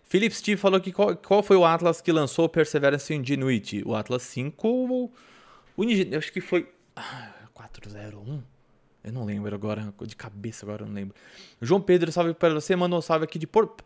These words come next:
para Porto Alegre, Rio Grande do Sul, muito bom. É, vamos ver aqui, Pedro, os valores dos membros estão em real ou em dólar? Em real, tudo em real, tá?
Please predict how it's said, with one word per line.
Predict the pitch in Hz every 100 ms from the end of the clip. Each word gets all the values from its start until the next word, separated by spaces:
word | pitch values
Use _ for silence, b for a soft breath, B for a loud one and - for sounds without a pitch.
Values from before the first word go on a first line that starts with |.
| -
para | 143
Porto | - 226 269 233
Alegre, | 147 151 165 135
Rio | 147
Grande | 147 180
do |
Sul, | - 135
muito | 131 120
bom. | 101 113 139 156 165 139 107 b b b b b b
É, | - 131 139 135 135 131
vamos | 135 127
ver | 139
aqui, | 135 151
Pedro, | - 170 160
os | 156
valores | 156 160 143
dos |
membros | 156 156 160 151
estão | 143 165
em |
real | 151 156
ou |
em | 180
dólar? | 143 120
Em | 131
real, | 135 180 117 101
tudo | 160 180
em |
real, | 170 117 101 _
tá? | 113 139